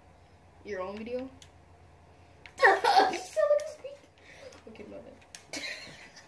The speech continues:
<laughs> Like your intro, you sound like Banana Boy. And then once you start saying anything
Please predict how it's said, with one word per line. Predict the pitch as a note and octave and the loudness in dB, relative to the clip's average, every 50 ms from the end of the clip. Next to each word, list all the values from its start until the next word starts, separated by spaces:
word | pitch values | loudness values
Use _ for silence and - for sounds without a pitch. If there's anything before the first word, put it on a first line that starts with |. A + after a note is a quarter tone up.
| - - - - - - - - - - | -20 -20 -20 -20 -20 -20 -20 -14 -12 -12
<laughs> | - - - - - - - - - - - - - - - - - - - - - - - - - - - - D#5 C#5+ B4 - | -12 -12 -16 -18 -18 -18 -20 -16 -14 -14 -14 -14 -16 -16 -16 -16 -16 -20 -20 -20 -20 -20 -20 -20 -18 -18 -18 -16 -16 -14 -6 -4
Like | D#4+ D#4 - | -4 -4 -4
your | D#4 C#4 - - | -6 -10 -8 -6
intro, | B3+ D4+ D4+ - - D#4+ A#3+ G#3+ | -4 -4 -4 -2 2 2 2 2
you | A3+ B3 | 2 -2
sound | - C4+ B3+ B3 | -2 -2 0 2
like | A#3 A3 A3 G3+ | 2 0 2 0
Banana | G3 F#3+ F#3 G3 G#3 F#3+ F3+ | -2 0 0 -2 -2 -2 -2
Boy. | D3+ D#3 D#3 D#3 D3 - - - - - - - - | -4 -4 -6 -6 -6 -8 -12 -16 -18 -18 -18 -16 -12
And | A#3+ A3 A#3 | -8 -2 0
then | B3 C4+ D4+ D4 D4 C4 | 2 2 2 2 0 0
once | C#4 D#4+ D#4+ D4 | -2 -2 -2 -2
you | D4 | -2
start | C#4+ C4+ B3+ B3+ | 0 2 0 2
saying | B3+ B3+ A#3+ B3 A#3+ | 2 0 0 2 0
anything | A#3 A3+ A3 A3 B3+ A#3+ A3+ A3 | 0 -2 -2 -4 -6 -6 -6 -8